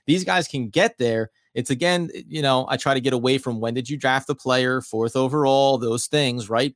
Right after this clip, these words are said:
But it does hang over your head, certainly in that regard. Could have taken Quenton Nelson second overall the year that you took,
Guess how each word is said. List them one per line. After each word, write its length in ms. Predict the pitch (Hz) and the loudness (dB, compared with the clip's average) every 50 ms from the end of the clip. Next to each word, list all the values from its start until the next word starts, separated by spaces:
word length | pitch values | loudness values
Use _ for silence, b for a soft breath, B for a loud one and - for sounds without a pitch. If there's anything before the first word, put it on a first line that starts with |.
| _ - | _ 0
But 280 | 160 180 185 165 160 - _ _ _ _ _ - | 2 4 4 4 2 -2 _ _ _ _ _ -8
it 120 | - 117 - | -8 -2 0
does 180 | 147 151 139 | 0 0 0
hang 240 | 143 143 143 139 131 | 0 -2 -2 -2 0
over 180 | 131 135 127 131 | 0 0 0 -2
your 160 | 120 123 117 | -2 -2 -4
head, 340 | 104 113 139 135 123 104 - _ _ _ _ - | 0 0 0 0 0 -2 -6 _ _ _ _ -12
certainly 420 | - - 143 143 151 - 139 127 | -4 0 0 2 2 0 -2 -2
in 80 | 123 120 | -2 0
that 180 | 127 131 123 | 0 0 0
regard. 360 | 123 120 110 139 131 107 95 - | -2 -2 0 2 0 0 0 0
Could 100 | - 139 | 0 0
have 60 | 131 | 0
taken 180 | 139 127 117 | 0 -4 -4
Quenton 240 | - - 120 107 110 | -4 -6 -6 -6 -4
Nelson 340 | 110 113 110 110 - 104 98 | -6 -6 -4 -6 -6 -10 -10
second 280 | - - 107 - 104 104 | -10 -10 -10 -10 -10 -12
overall 440 | 104 95 101 104 104 104 98 98 - | -12 -10 -8 -6 -4 -4 -4 -6 -8
the 80 | - 101 | -10 -10
year 160 | 98 104 101 | -8 -8 -8
that 100 | 98 98 | -8 -10
you 80 | 90 90 | -12 -12
took, 240 | - - 104 - | -12 -12 -12 -12